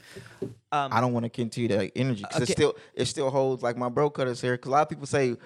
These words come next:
Speaker 2: my bro Ty cut his hair this year or, like, last year.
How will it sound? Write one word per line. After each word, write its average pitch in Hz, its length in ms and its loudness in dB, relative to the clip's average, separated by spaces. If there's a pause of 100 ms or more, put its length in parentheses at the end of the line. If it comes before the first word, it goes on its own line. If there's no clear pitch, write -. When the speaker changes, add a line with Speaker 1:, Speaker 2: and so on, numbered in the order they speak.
(220)
Speaker 2:
my 127 120 -2
bro 147 160 2
Ty 131 300 0
cut 117 160 -2
his 117 140 -2
hair 107 180 0
this 110 340 0
year - 220 -2
or, - 100 0
like, 113 160 -2
last - 300 -2
year. - 180 -6